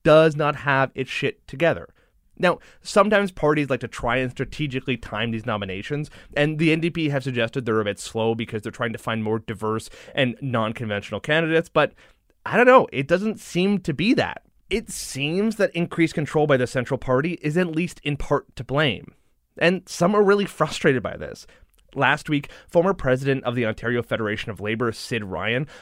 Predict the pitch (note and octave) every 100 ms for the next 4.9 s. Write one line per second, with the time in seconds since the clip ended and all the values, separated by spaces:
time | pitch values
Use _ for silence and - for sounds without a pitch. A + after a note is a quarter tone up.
0 | - C#3+ C3+ E3+ - F#3+ F#3 - D#3 -
1 | C3+ B2+ A2 A2 C3 B2 C#3+ C#3 - F3
2 | F#3 - D3 D3+ D#3 D3 _ - - C4+
3 | F#4 F4 - G3+ G3+ E3+ F3 C#3 D3 C#3+
4 | - B2 B2 A#2 - G2 - -